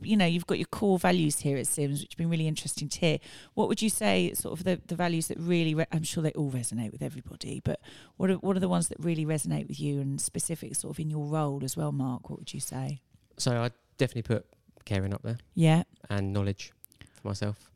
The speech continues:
Speaker 1: Yeah.
Speaker 2: Keeping up to date with technology and things like that's very important.
Speaker 1: Yeah.
Speaker 2: Um, I've been lucky enough to visit Taiwan and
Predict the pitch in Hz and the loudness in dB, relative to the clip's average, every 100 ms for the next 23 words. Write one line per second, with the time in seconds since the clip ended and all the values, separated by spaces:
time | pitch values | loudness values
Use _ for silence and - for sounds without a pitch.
0 | - 156 151 160 _ - 107 107 - - | -4 0 0 -4 _ -6 -4 -4 -6 -10
1 | - 113 - 113 104 101 101 104 101 98 | -10 -8 -6 -2 -2 -2 -2 -2 -2 -2
2 | 98 - 101 98 98 101 - 113 _ - | -2 -4 -4 -4 -4 -6 -6 -8 _ -4
3 | 160 156 - _ _ - _ _ - 101 | -2 -2 -6 _ _ -20 _ _ -4 -2
4 | 101 104 101 117 110 - 110 101 - - | -2 -4 -2 -2 -2 -4 -2 -2 -2 0
5 | 104 104 104 _ _ _ _ _ _ _ | 2 2 -2 _ _ _ _ _ _ _
6 | _ _ _ _ _ 110 107 101 117 107 | _ _ _ _ _ -2 0 2 4 4
7 | 104 104 107 98 98 | 4 2 2 2 0